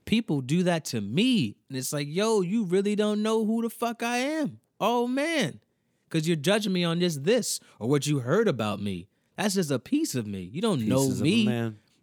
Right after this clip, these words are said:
Speaker 1: Uh, you don't know the whole man of who I am.
Speaker 2: These are pieces of
Speaker 1: These
Speaker 2: a
Speaker 1: are
Speaker 2: man.
Speaker 1: pieces of a man. These are pieces of my character. And if you put 'em all together, that's when you get a whole fucking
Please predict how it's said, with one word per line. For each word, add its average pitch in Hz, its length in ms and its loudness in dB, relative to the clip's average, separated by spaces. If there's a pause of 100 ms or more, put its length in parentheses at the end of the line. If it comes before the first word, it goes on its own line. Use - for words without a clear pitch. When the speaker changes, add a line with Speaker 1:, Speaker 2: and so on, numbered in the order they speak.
(140)
Speaker 1:
Uh, 143 200 -6
you 160 120 0
don't 185 140 2
know 170 140 4
the 131 140 2
whole 147 440 2
man 139 340 0
of 127 120 -4
who 135 200 0
I 110 140 0
am. 196 300 0
Speaker 2:
These 185 120 -2
are - 60 -2
pieces 107 420 -6
of 110 60 -2
Speaker 1:
These 117 80 -2
Speaker 2:
a 117 40 0
Speaker 1:
are - 40 -6
Speaker 2:
man. 131 120 -2
Speaker 1:
pieces 175 280 2
of 120 120 0
a 113 60 -4
man. 107 460 -6
These 123 160 -2
are 117 80 -2
pieces 160 420 -2
of 123 140 -2
my 117 180 0
character. 104 600 -6 (420)
And 113 140 -2
if 117 100 -2
you 120 80 -2
put 143 220 2
'em 139 120 2
all 131 120 0
together, 131 460 0
that's 123 240 -2
when 135 100 -2
you 127 100 0
get 123 180 0
a 123 100 -2
whole 127 420 0
fucking 120 540 -4